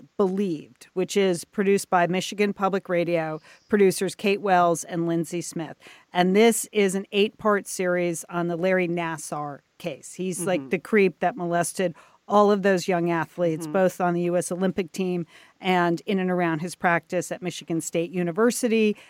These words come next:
Speaker 1: and that town of Michigan.
Speaker 2: Over
Speaker 1: And
Speaker 2: many, many years.
Speaker 1: Over many, many years, after many, many women and girls and mothers and doctors had reported him, he still managed to keep his practice and keep on going.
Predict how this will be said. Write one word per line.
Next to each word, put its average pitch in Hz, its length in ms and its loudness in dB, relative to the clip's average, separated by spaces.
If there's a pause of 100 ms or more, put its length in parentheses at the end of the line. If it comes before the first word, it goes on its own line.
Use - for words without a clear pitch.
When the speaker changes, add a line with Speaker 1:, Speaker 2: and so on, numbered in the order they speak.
(140)
Speaker 1:
and 175 180 2
that 165 180 0
town 165 240 -4
of 160 80 -2
Michigan. 139 540 -8 (240)
Speaker 2:
Over 202 200 0
Speaker 1:
And 202 240 6
Speaker 2:
many, 220 360 4
many 175 380 0
years. 147 140 0
Speaker 1:
Over 226 440 10
many, 233 400 6
many 233 320 6
years, 196 460 4 (340)
after 202 400 4
many, 208 400 6
many 214 260 6
women 190 540 2 (260)
and 190 180 0
girls 185 420 6
and 190 180 -2
mothers 180 500 4
and 185 160 -4
doctors 175 500 0
had 175 180 -4
reported 208 500 4
him, 180 300 2
he 208 180 -4
still 202 580 2
managed 185 460 -4
to 170 60 -8
keep 190 220 -6
his 185 120 -8
practice 185 580 2 (300)
and 175 180 -4
keep - 220 -4
on 165 160 2
going. 123 340 -10